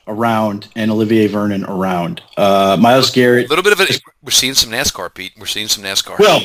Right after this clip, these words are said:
Speaker 1: yeah, that was, you know, like, again, that was one of those things where, you know, as soon as this happened, it was how, how fast can we get Myles Garrett at the three with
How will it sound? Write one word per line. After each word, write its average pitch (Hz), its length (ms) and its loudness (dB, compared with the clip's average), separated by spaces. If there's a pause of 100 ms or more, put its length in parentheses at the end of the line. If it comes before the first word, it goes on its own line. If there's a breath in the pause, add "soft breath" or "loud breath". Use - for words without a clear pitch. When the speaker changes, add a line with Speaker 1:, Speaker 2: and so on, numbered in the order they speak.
Speaker 1:
yeah, 196 240 2
that 196 340 0
was, 151 140 -4
you 160 160 -4
know, 107 220 -2 (340)
like, 143 400 -4 (140)
again, 143 320 0
that 160 180 0
was 147 180 0
one 151 140 0
of 143 60 -2
those 131 240 -2
things 131 320 -2
where, 117 340 -4
you 123 120 -6
know, 117 40 -4
as 110 80 -4
soon 165 280 2
as 135 140 0
this 127 160 -2
happened, 135 460 0
it 117 100 -2
was 110 320 -4 (560 loud breath)
how, 151 200 2
how 156 160 2
fast 147 380 0
can 147 100 -2
we 131 80 -2
get 131 160 -2
Myles 131 320 0
Garrett 127 300 0
at 117 100 -6
the 123 80 -8
three 131 400 0
with 120 400 -2